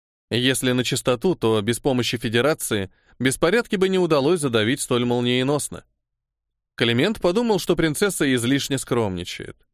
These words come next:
Что с того, что она ринулась в бой без особого плана и серьёзных шансов на успех? Её высочество рискнуло и победило,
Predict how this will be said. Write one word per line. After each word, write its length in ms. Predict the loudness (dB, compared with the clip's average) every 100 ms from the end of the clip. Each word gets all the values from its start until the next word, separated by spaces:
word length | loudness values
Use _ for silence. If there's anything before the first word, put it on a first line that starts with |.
| _ _ _ -20 -20 -14
Что 280 | -2 0
с 40 | 2
того, 320 | 2 4 2
что 200 | 2 2
она 160 | 2 2
ринулась 400 | 2 2 0 0
в 100 | 0
бой 220 | 2 2
без 160 | 2
особого 460 | 0 0 2 2 2
плана 360 | 2 0 2 0
и 100 | 0
серьёзных 520 | 0 2 0 0 0
шансов 340 | -2 -2 -4
на 140 | -4 -4
успех? 420 | -4 -8 -12 _ _ _ _ _ _ _ 0
Её 320 | 2 4 2
высочество 520 | 2 0 -2 0 2
рискнуло 500 | 2 0 0 2 2
и 80 | 0
победило, 680 | 0 0 0 0 0 0